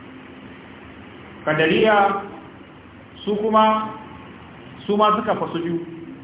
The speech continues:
Aka samu Jabariya da kuma Qadariyya Nufat.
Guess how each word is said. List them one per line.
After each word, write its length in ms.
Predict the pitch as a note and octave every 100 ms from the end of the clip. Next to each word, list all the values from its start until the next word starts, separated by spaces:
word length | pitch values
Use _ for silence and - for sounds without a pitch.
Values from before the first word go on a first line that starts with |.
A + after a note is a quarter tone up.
| - - - -
Aka 180 | F#3+ G3+
samu 380 | F3+ F#3+ F#3+ -
Jabariya 640 | F3 E3 E3+ A3+ A3+ A3 A3 - - -
da 80 | D#3+
kuma 320 | F3+ G#3 G3+
Qadariyya 580 | F3 E3 E3 G3+ G3+ F3+
Nufat. 340 | D#3 - F3